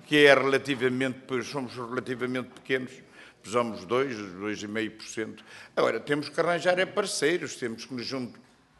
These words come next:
juntar a outros para que possamos ter alguma força. E como disse também aqui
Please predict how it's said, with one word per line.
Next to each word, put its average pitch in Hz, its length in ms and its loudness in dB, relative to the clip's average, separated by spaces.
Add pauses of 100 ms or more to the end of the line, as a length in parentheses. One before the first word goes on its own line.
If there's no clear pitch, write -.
(380)
juntar 165 460 4
a 214 60 8
outros 220 380 6
para 156 240 4
que 165 300 0 (300)
possamos 175 480 4
ter 165 180 4
alguma 151 320 6
força. 147 360 -2
E 113 60 -2
como 143 180 -2
disse 160 320 2
também 143 440 2
aqui 127 440 -2